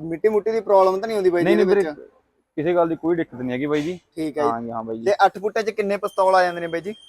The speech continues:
Speaker 2: ਇਹ ਤੇਰਾਂ ਟੈਣਾ ਬਾਈ।
Speaker 1: ਠੀਕ
Speaker 2: ਤੇ
Speaker 1: ਹੈ ਜੀ।
Speaker 2: ਚੌ-, ਇੱਕ ਸਾਈਡ ਤੇ ਆ ਗਿਆ ਚੌਦਵਾਂ ਬਾਈ।
Speaker 1: ਠੀਕ ਹੈ ਜੀ।
Speaker 2: ਹਾਂਜੀ,
Speaker 1: ਤੇ
Speaker 2: ਹਾਂਜੀ
Speaker 1: ਜਿਹੜਾ
Speaker 2: ਬਾਈ।
Speaker 1: ਆਪਾਂ ਸਾਈਡ ਵਾਲਾ ਕਰ ਰਹੇ ਹਾਂ
Speaker 2: ਹਾਂਜੀ,
Speaker 1: ਨਾ,
Speaker 2: ਹਾਂਜੀ
Speaker 1: ਪੱਟ
Speaker 2: ਬਾਈ।
Speaker 1: ਵਾਲਾ।
Speaker 2: ਇਹ ਬੰਦ ਵੀ ਹੋ ਜਾਂਦਾ ਬਾਈ, ਵਿੱਚ ਇਹਦੇ ਕਬਜ਼ਾ ਦਿੱਤਾ ਹੋਇਆ ਆਪਣੇ ਟੈਂਕੀ ਦੇ ਵਿੱਚ।
Speaker 1: ਠੀਕ ਹੈ ਜੀ।
Speaker 2: ਹਾਂਜੀ, ਹਾਂ, ਜੇ ਚਲਾਉਣਾ ਤਾਂ ਖੋਲ ਲਓ ਕਬਜ਼ਾ, ਨਹੀਂ ਬੰਦ ਰੱਖ ਲਓ, ਕੋਈ ਚੱਕਰ ਨਹੀਂ।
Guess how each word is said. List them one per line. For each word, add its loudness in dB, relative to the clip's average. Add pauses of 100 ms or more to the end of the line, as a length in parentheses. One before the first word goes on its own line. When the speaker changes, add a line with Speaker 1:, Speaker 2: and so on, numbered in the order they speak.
(280)
Speaker 2:
ਇਹ -2
ਤੇਰਾਂ 4
ਟੈਣਾ 0
ਬਾਈ। 2 (320)
Speaker 1:
ਠੀਕ -4
Speaker 2:
ਤੇ 4
Speaker 1:
ਹੈ 6
ਜੀ। 0 (260)
Speaker 2:
ਚੌ-, 6 (220)
ਇੱਕ -2
ਸਾਈਡ 6
ਤੇ 6
ਆ 10
ਗਿਆ 8
ਚੌਦਵਾਂ 4
ਬਾਈ। 0 (340)
Speaker 1:
ਠੀਕ -2
ਹੈ -2
ਜੀ। -2
Speaker 2:
ਹਾਂਜੀ, 0
Speaker 1:
ਤੇ 2
Speaker 2:
ਹਾਂਜੀ 4
Speaker 1:
ਜਿਹੜਾ 2
Speaker 2:
ਬਾਈ। 6
Speaker 1:
ਆਪਾਂ 2
ਸਾਈਡ 2
ਵਾਲਾ 0
ਕਰ -2
ਰਹੇ -4
ਹਾਂ 0
Speaker 2:
ਹਾਂਜੀ, 4
Speaker 1:
ਨਾ, 4
Speaker 2:
ਹਾਂਜੀ 2
Speaker 1:
ਪੱਟ 2
Speaker 2:
ਬਾਈ। 4
Speaker 1:
ਵਾਲਾ। -4
Speaker 2:
ਇਹ 4
ਬੰਦ 8
ਵੀ 6
ਹੋ 8
ਜਾਂਦਾ 8
ਬਾਈ, 6
ਵਿੱਚ 0
ਇਹਦੇ 4
ਕਬਜ਼ਾ 8
ਦਿੱਤਾ 4
ਹੋਇਆ 10
ਆਪਣੇ 2
ਟੈਂਕੀ -4
ਦੇ 0
ਵਿੱਚ। 0 (380)
Speaker 1:
ਠੀਕ -14 (120)
ਹੈ -6
ਜੀ। -2
Speaker 2:
ਹਾਂਜੀ, 2
ਹਾਂ, 2
ਜੇ 4
ਚਲਾਉਣਾ 4
ਤਾਂ 6
ਖੋਲ -2
ਲਓ 4
ਕਬਜ਼ਾ, 8 (180)
ਨਹੀਂ -2
ਬੰਦ 2
ਰੱਖ -2
ਲਓ, -4
ਕੋਈ -6
ਚੱਕਰ -8
ਨਹੀਂ। -14